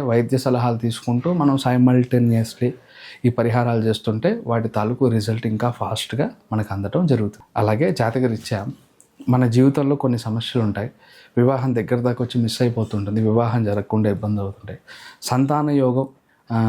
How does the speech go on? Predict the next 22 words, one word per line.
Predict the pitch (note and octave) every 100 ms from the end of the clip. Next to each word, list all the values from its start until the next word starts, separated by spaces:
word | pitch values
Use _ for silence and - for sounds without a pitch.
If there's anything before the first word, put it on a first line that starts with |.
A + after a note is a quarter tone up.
| G#2+ G#2 G2+ G#2
పొందలేక | B2 A#2+ B2 A#2
ఇబ్బంది | B2+ G2 B2
పడుతుంటారు. | A2+ G#2 G2 F#2+ G2+ - -
అట్లాంటి | - D3 D#3 D#3
వాళ్ళు | D3 E3 D3+ B2 D3 - -
ఇవ-, | B2 - D3
ఈ | D#3+ - -
చిన్న | E3 F#3+
పరిహారం | G3+ E3 C#3+ C#3+ C#3+ B2
చేస్తే | G#2+ - - F3 C3
ఖచ్చితంగా | - - F3 E3 D#3+ D3+
వాళ్ళకి | D3 -
సంతానం | A#2 A#2+ C3+ C3+ B2+
కూడా | A#2 D#3+
కలుగుతుంది. | C3 G#2+ - - _ _ - _ _ _ _ _ _ _ -
అది | A#2+
ఎలాగో | A2 G#2+ C3 A#3 - _ _ _ _ _
ఈ | B2
వీడియోలో | A2 G#2+ G#2+ C#3+
మనం | F3 G#2 F#2+
తెలుసుకుందాం. | - - F2+ - _ -
అయితే | A#2